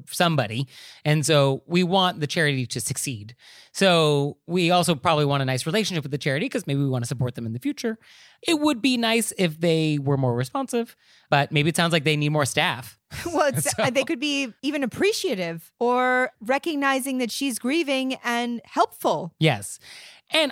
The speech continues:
Speaker 1: I would imagine that the charity probably hasn't sent their own thank you notes to these donors either. So those tax deduction letters are probably not going out promptly.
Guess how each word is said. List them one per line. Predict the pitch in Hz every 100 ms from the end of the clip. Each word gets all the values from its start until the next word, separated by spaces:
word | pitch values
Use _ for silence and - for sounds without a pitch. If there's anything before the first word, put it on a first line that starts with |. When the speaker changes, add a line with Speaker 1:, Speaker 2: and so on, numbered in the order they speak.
| -
Speaker 1:
I | 294
would | 330
imagine | 240 190 170
that | 160
the | -
charity | - 403 349 165
probably | 196 175
hasn't | 160 151 147
sent | - 160 147 147 -
their | 139 135 -
own | 196 302 240
thank | 147 127
you |
notes | 135 123 117
to | -
these | 123 113
donors | 107 117 113 113
either. | 147 127 53 - _ - -
So | - 147 127
those | 120 170 185
tax | - 160 143
deduction | - 131 117 - 127
letters | 120 113 117
are | 123
probably | 117 113 110
not | 110
going | 117 117 107
out | -
promptly. | - 107 - 71 90